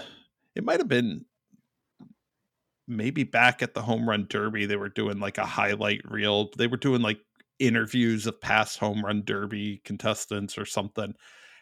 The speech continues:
And Prince Fielder pointed out that, strangely,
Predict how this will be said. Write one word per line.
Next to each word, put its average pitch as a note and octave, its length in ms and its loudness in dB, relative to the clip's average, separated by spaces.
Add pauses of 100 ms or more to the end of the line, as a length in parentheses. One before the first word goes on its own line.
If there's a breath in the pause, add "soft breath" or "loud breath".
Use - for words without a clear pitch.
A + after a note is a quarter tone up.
(140 soft breath)
And A#2 280 6
Prince - 400 0
Fielder A2 480 4
pointed B2 460 2
out B2+ 280 4
that, - 240 -4 (340)
strangely, B2+ 1120 2